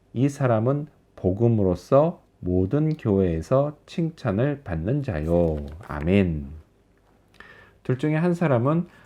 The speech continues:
복음으로써 모든 교회에서 칭찬을 받는 사람이었습니다. 자, 교회의 일꾼으로서요, 이보다 더 좋은 평가가 있을까 싶습니다. 그는 분명 복음을 확신했고요,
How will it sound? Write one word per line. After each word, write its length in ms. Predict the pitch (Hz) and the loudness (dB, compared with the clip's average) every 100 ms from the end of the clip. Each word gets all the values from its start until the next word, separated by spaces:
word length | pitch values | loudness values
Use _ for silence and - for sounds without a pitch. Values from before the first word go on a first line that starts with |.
| _ - | _ -4
복음으로써 800 | 110 131 127 113 104 - 139 | 0 2 4 4 2 2 0
모든 640 | 135 95 101 110 143 160 156 | 2 2 2 2 0 -2 -2
교회에서 680 | 110 90 78 78 131 139 139 | -2 -2 -2 -4 -2 -2 -4
칭찬을 640 | - 170 170 156 147 160 | -4 -4 -2 -4 -2 -2
받는 280 | - 87 147 | -2 -2 -2
사람이었습니다. 920 | 151 127 107 90 82 80 76 73 67 - _ _ _ _ _ _ _ - - - _ | 0 0 0 -4 -6 -8 -10 -8 -12 -14 _ _ _ _ _ _ _ -20 -20 -20 _
자, 240 | 76 65 - | -8 -8 2
교회의 420 | 107 139 190 151 | 6 8 8 4
일꾼으로서요, 1000 | 101 104 - 165 143 135 - 82 117 98 | 4 2 2 0 0 -2 -4 -4 -4 -6
이보다 640 | 87 107 151 170 170 156 | -4 0 4 4 4 0
더 200 | 147 139 | 0 0
좋은 460 | 135 98 90 104 107 | 0 0 0 0 -2
평가가 540 | - 147 135 113 117 | -6 -8 -6 -4 -2
있을까 500 | 107 - - 90 120 | -2 -4 -6 -6 -6
싶습니다. 560 | 120 - 92 76 65 80 - _ _ _ _ _ _ _ _ - _ - - | -6 -8 -10 -8 -10 -14 -18 _ _ _ _ _ _ _ _ -20 _ -12 -2
그는 200 | 104 104 | 0 2
분명 500 | 95 85 85 139 165 _ | 0 -2 -2 -4 -8 _
복음을 340 | 90 90 95 107 | -8 -4 -4 -4
확신했고요, 760 | - - 147 113 - 90 113 | -10 -12 -6 -6 -4 -4 -4